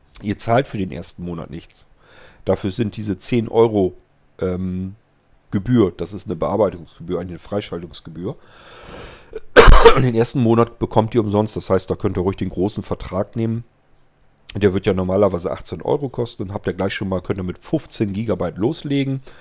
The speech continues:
Kostenlos telefonieren, kostenlos S M S versenden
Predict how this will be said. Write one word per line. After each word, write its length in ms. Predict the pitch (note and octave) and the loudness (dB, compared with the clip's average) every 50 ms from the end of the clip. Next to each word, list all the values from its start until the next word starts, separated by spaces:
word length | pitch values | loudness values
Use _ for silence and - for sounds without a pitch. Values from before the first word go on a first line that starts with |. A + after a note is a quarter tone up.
| - - - - _ - - | -20 -20 -20 -20 _ -12 -8
Kostenlos 440 | - G#2+ G2+ - - G#2 G2 - | -6 -6 -6 -4 -6 -6 -6 -6
telefonieren, 600 | - - F#2 F2+ - - G2 G2+ A2 A2 G#2+ G2+ | -6 -6 -6 -6 -8 -8 -6 -4 -2 -4 -4 -4
kostenlos 500 | - G#2 F#2 - - - G2 F#2 F2+ - | -6 -8 -8 -8 -8 -8 -6 -6 -6 -8
S 200 | - - F2 - | -10 -14 -12 -12
M 120 | E2+ E2+ G2 | -10 -6 -6
S 160 | B2 C#3 - | -6 -6 -6
versenden 640 | - B2+ A#2 A2 A2+ G#2+ G#2+ - A2+ A2 A2 A2+ | -8 -8 -4 -2 -2 -2 -2 -4 -8 -10 -10 -10